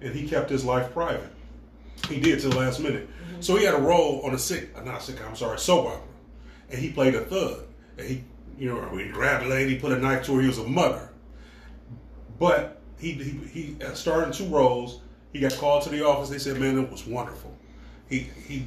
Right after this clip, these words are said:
Speaker 1: he had just completed a third scene where he did better than the first two scenes he was in. He said, "Hey, can I have a little bit of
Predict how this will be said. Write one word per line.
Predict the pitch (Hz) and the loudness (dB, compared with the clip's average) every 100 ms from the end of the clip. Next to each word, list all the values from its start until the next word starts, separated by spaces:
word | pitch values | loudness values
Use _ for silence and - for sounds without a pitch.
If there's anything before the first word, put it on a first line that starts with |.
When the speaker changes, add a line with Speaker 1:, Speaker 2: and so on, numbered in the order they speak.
| - 131 | -10 -6
Speaker 1:
he | 139 | -4
had | 127 | -2
just | 135 156 151 | -2 -2 -2
completed | 131 156 131 110 | -4 -2 -2 -2
a | 110 | -2
third | - 175 175 131 | 2 4 4 0
scene | 131 117 113 | -4 -4 -4
where | 113 | -4
he | 127 131 | -2 -2
did | 117 113 | -2 -2
better | 123 113 | -2 -2
than | 113 113 | -4 -6
the | |
first | 113 190 196 - | -2 0 0 -2
two | 123 | -8
scenes | 120 107 98 | -8 -8 -10
he | 104 | -12
was | 104 | -12
in. | 107 104 - - - - | -14 -14 -16 -18 -18 -10
He | 196 | -6
said, | 180 156 139 | 0 0 0
"Hey, | 123 175 113 - - - - - - | -2 -4 -6 -10 -18 -20 -20 -16 -6
can | 165 | -2
I | 254 | -2
have | 247 160 | -2 0
a | |
little | 156 143 | 0 2
bit | 135 | 2
of | 127 - | 0 -2